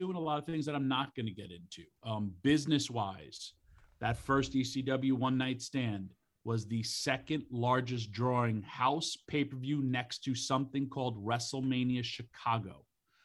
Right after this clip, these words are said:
That was massive, massive numbers. Then the next year, it still did good, but it didn't do as good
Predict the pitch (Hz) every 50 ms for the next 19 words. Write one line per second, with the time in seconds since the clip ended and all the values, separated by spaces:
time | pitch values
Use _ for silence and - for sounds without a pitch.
0 | _ _ - 120 123 - 131 131 117 107 110 113 113 117 123 131 120 127 135 123
1 | - - 143 123 117 117 120 123 117 117 120 117 - 127 120 113 117 120 123 120
2 | 117 107 92 - 98 - - - - - - _ _ _ _ _ _ _ _ _
3 | _ _ _ - 98 113 131 135 139 139 139 143 143 143 143 - _ - - 117
4 | 127 135 139 147 147 - - - - 131 110 101 98 - - 107 113 - - -
5 | - 123 131 135 131 151 165 165 165 151 202 202 180 156 143 135 131 135 120 _
6 | _ _ _ - 110 - 95 92 92 95 127 139 143 147 139 120 151 156 147 135
7 | 135 135 - - 120 123 131 147 143 135 127 120 127 160 156 135 123 120 117 123
8 | 123